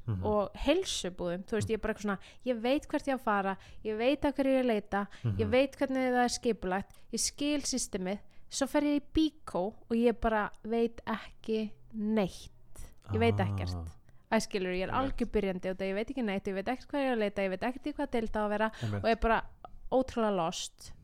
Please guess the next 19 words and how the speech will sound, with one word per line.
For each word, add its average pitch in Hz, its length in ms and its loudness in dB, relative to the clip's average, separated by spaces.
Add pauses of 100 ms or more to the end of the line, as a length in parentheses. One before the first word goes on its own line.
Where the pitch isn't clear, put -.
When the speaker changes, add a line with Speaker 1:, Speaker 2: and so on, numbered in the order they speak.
Speaker 2:
en 214 120 0
ég 214 80 0
er 214 40 -2
svona 220 160 -4
búin 233 140 -4
að 226 120 2
læra 208 120 0
það - 80 -6
smá 196 120 -4
núna. 175 400 -2 (880)
En 233 260 0
svo - 220 -2
þegar 349 160 2
ég 311 60 2
fer 330 100 0
inn 330 60 0
í - 20 -2
sérefni, 214 640 0 (400)
þá - 40 -6